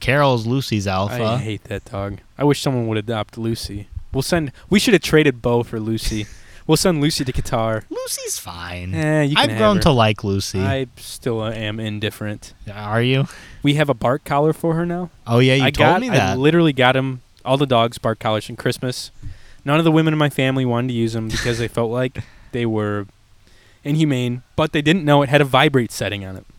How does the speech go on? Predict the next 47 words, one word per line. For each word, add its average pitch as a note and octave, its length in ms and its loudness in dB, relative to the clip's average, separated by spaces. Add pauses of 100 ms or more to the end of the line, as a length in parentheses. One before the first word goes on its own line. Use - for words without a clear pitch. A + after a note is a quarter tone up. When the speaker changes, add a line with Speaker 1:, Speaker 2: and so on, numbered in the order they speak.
(540)
Speaker 1:
Ooh. F#3+ 140 0
Speaker 2:
I G3+ 40 2
was F#3 120 2
like, E3 160 -4
"Put - 200 -6
Speaker 1:
And G#2 80 4
Speaker 2:
that," G#2+ 40 6
Speaker 1:
then C3+ 160 8
all C#3 220 8
of B2 80 0
the B2 80 2
women C3 320 4
were C#3+ 80 4
Speaker 2:
Yeah. G3 200 10
Speaker 1:
real A#2+ 80 6
excited C3 440 6
about B2+ 160 2
Speaker 2:
Especially G#3 400 6
Speaker 1:
it. E3+ 100 6
Speaker 2:
with E3+ 80 0
Lucy, G3+ 220 4
'cause - 160 -6
she D3 100 -6
doesn't C#3 300 -2
shut D#3+ 380 -4
the A2+ 180 -4
heck C3+ 420 -4
up E3 220 2
in B2 80 2
the A2 80 -2
yard, A2+ 380 2 (120)
Speaker 1:
Mm-hmm. C3+ 80 -10
Speaker 2:
especially C#3+ 300 -2
with C3 60 0
all C3 100 2
the A#2+ 80 -4
boats. A2 440 -4 (140)
Speaker 1:
Mm-hmm. A2 220 2
Speaker 2:
I B2 100 -4
was E3+ 100 -6
like, F3 140 -6
"Put - 240 -2
that F#3 300 -4
bark D#3 240 -2
collar G#2+ 360 -4
on G#2 200 -4
her." A2 160 -8